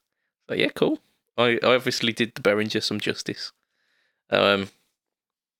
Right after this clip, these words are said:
it's, yeah, very much out of my comfort zone.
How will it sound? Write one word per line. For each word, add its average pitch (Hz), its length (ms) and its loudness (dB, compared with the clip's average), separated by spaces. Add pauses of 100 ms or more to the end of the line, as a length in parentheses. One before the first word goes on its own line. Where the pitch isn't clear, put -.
(200)
it's, 120 200 0
yeah, 107 280 6
very 156 300 2
much - 200 0
out 143 100 4
of 147 60 -2
my 147 100 4
comfort - 380 -2
zone. 101 380 0